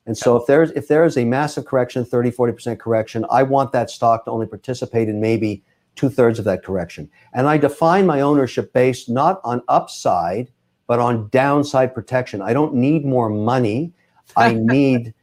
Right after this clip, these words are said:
Speaker 1: to keep what I've got, and I want it to be productive, and I want to be able to distribute six percent. So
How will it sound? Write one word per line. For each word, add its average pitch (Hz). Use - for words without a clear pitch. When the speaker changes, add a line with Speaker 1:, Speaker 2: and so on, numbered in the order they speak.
Speaker 1:
to -
keep 143
what 120
I've 107
got, 117
and 110
I 113
want 127
it 120
to -
be 117
productive, 117
and 110
I 113
want 117
to 110
be 113
able 120
to -
distribute 131
six 123
percent. 147
So 120